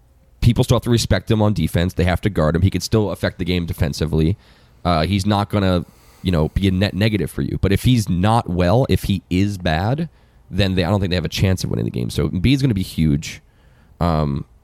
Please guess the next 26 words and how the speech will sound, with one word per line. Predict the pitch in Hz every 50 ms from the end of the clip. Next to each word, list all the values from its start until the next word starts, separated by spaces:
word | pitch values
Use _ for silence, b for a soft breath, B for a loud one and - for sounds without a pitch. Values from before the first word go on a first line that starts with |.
| _ _
just | - - 104 98 - -
based | 110 104 101 - -
on | 95 90
that | 85 80 78
alone. | 71 71 67 64 62 57 - - - - _ _ _ _ _ - _ - b b b b b b b b b b b b b -
Ben's | - 110 113 120 113
gotta | 117 120 117
be | 104 101 101
aggressive. | 90 - 64 62 - - 87 82
Ben's | - 95 98
gonna | 117 107
come | - - 107 95 90
out | 87 87 87 - -
and | 90 87
just | 90 87 -
ride | 85 85 87 87 92 95 95 92 90
the | 87 90
wave | 85 82 85 87 85 85 82 80 -
of | - 82 82 78
what | 82 82 90 90 - -
he | - - 90 87
did | 80 73 85 85 82 85 80
this | 78 78 80 -
last | 80 78 69 65 - -
game. | - 73 71 73 82 - b b b b b b
Throw | - - - - 120 120 131